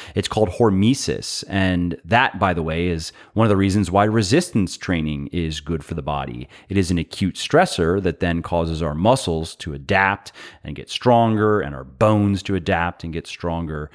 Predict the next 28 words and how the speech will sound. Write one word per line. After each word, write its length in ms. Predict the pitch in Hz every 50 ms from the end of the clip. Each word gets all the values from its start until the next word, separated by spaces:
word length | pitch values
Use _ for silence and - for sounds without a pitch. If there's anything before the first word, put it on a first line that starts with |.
| - - - - - - _ -
And 180 | 123 120 110
so 220 | - - 143 127 117
what 180 | 113 117 90
we 120 | 110 117 110
are 100 | 107 110
looking 380 | 147 220 247 - 240 160 110
at 160 | 90 80 76
here 240 | - 90 85 82 85
in 80 | 85 90
terms 280 | - 107 101 95 82
of 80 | 87 80
things 360 | - - 104 90 87 87 -
that 160 | 71 - _
cause 340 | - - 90 87 87 87 -
stress 380 | - - - 95 87 82 78 -
to 160 | - - 80
our 120 | 73 71
body 640 | 69 71 95 127 175 165 98 76 73 87 120 135 -
is 460 | - 82 80 78 78 80 82 82 - -
that 220 | - 76 76 80
old 240 | 82 80 80 73 -
saying 400 | - 147 143 135 127 123 117 110
that 220 | 92 87 80 -
the 80 | - 87
dose 420 | 76 - 85 73 73 76 - -
makes 260 | - 67 62 64 - -
the 120 | - 65
poison. 560 | - - 113 113 127 113 87 80 58 57 67